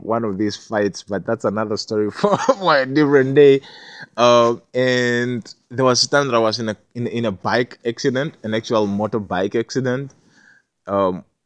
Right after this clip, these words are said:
where it was really nasty. Um, yeah, so I'm actually picturing it right now, and it was real nasty. So that's also for another day. So for this day, it's like,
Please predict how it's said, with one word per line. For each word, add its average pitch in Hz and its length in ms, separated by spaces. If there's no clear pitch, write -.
where 110 360
it 95 240
was 95 220
really 104 400
nasty. 101 800
Um, 95 840
yeah, 131 540
so 123 500
I'm 127 240
actually 127 340
picturing 117 600
it 101 200
right 98 260
now, 104 180
and 98 140
it 90 160
was 82 280
real 107 580
nasty. 98 420
So 123 120
that's 120 240
also 143 220
for 104 260
another 107 320
day. 92 360
So 113 180
for 117 180
this 120 380
day, 104 360
it's - 160
like, 92 220